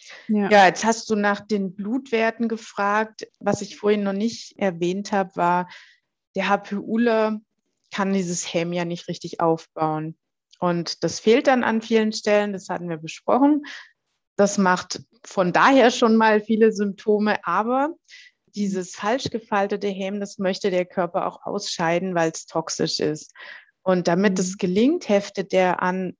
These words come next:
Speaker 2: das falsch gefaltete Hem Zink, Vitamin B sechs und Mangan.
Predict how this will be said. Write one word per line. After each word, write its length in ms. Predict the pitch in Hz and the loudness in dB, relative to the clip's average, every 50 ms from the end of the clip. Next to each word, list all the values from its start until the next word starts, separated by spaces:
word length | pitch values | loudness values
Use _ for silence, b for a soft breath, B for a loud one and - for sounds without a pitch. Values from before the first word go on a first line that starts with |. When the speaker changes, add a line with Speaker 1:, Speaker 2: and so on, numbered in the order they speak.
| _ | _
Speaker 2:
das 180 | - 175 - - | -12 -12 -10 -6
falsch 340 | - 175 165 165 - - - | -2 0 0 0 0 -2 -6
gefaltete 640 | 170 165 - - 175 165 170 175 - 175 170 170 | -10 -14 -8 -4 -2 0 0 0 0 -2 -2 -2
Hem 520 | 165 160 160 175 165 165 170 170 165 165 _ _ B B B B _ - | -2 -2 0 0 0 0 0 -2 -6 -8 _ _ B B B B _ -10
Zink, 520 | - - - 214 220 247 285 285 285 - | -6 0 2 4 6 6 4 4 2 -2
Vitamin 520 | 202 - - 196 180 175 180 175 175 175 | -4 0 0 0 0 0 0 -2 -2 -2
B 160 | 160 170 170 160 | 0 -2 -2 -2
sechs 440 | - - 165 175 170 175 - - | -2 0 0 0 0 -2 -6 -14
und 200 | - - 170 - | -10 -10 -10 -8
Mangan. 680 | - 170 165 165 151 151 143 151 156 156 151 147 151 - | -6 -6 -4 -4 -2 0 0 0 0 0 -2 -4 -8 -10